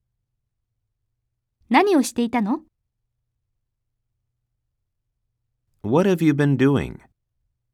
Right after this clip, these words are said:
Speaker 1: 今年は学校を休んでいない。
Speaker 2: I haven't been absent from school this year.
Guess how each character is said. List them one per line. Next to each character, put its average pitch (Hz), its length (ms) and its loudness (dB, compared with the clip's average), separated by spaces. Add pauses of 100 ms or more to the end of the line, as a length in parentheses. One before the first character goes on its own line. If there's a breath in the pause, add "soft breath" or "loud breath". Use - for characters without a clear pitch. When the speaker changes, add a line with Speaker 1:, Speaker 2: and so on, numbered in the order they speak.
(2500)
Speaker 1:
今 214 160 -6
年 277 220 -2
は 285 120 6
学 214 220 0
校 294 200 4
を 311 60 4
休 269 340 0
ん 330 80 2
で 220 60 0
い 180 120 -2
な 196 160 -2
い。 208 140 -4 (3000)
Speaker 2:
I 90 180 0
haven't 104 340 0
been 87 120 0
absent 95 420 -4
from 95 220 -4
school 131 420 0
this 87 360 -4
year. 69 260 -6